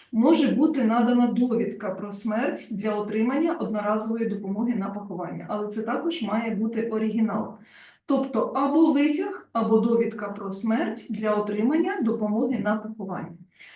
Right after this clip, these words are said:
Це саме ті документи, які є підставою для призначення даного виду страхової виплати. Е, якщо ми говоримо, що, е, звернення надійшло для призначення допомоги на поховання саме члена сім'ї застрахованої особи,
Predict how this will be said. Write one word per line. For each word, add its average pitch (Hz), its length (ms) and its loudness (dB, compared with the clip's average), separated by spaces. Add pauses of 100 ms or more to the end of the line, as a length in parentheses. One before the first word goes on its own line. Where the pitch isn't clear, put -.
(120)
Це 233 140 -2
саме 254 320 6
ті 240 140 2
документи, 220 800 2
які 233 200 -2
є 226 180 -4
підставою 247 580 0
для 214 160 2
призначення 220 840 -2 (180)
даного 220 540 2
виду 247 260 2
страхової 202 540 -4
виплати. - 440 -8 (800)
Е, 214 160 -2
якщо 233 400 2
ми 330 80 6
говоримо, 240 560 4 (1120)
що, - 500 0
е, 208 340 0
звернення 226 480 4
надійшло 226 540 2
для 226 300 2
призначення 226 640 -2
допомоги 233 520 2
на 220 80 0
поховання 226 600 -2
саме 208 300 -6
члена 320 500 -2
сім'ї 233 380 0
застрахованої 202 720 -4
особи, - 460 -8